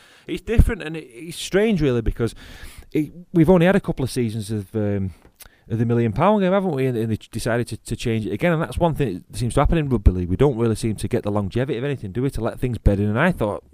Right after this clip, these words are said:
I, I didn't agree with the, the Super Eights and the, the middle. I thought it was a bit of a naff idea, but as it, as it progresses, you, you sort of get used to it, and now they're gonna change things again. I think, I think promotion and relegation's a, a better idea. It gives,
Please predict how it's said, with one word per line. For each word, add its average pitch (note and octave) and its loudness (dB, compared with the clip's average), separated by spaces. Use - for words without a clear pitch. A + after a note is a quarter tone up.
I, F#2 -2
I - 0
didn't C#3+ 2
agree A#2+ 4
with B2+ 4
the, G2+ 0
the G2 -12
Super - 0
Eights G2 -2
and F2+ -4
the, E2 -6
the F2+ -4
middle. F2 -4
I D#2 -12
thought A#2 -4
it E2+ -2
was F#2+ -4
a F2+ -8
bit E2 -4
of F#2 -4
a F#2+ -2
naff G2+ -6
idea, G#2+ 4
but A#2 2
as C3 -4
it, C#3 -6
as A2+ -10
it - -10
progresses, A#2 4
you, A2 2
you F2+ -6
sort - -8
of F#2 -12
get - 2
used A2+ 0
to G#2 4
it, - 0
and A2 -4
now A2+ 0
they're G#2+ 0
gonna A2+ -2
change B2 -2
things B2 -4
again. E3 -2
I F3 -2
think, A#3+ -2
I C#3+ -12
think F#3 -4
promotion D3 -2
and B2 -6
relegation's A2 0
a, G#2 -2
a - -16
better G2 2
idea. F#2 2
It G#2 0
gives, A#2+ 0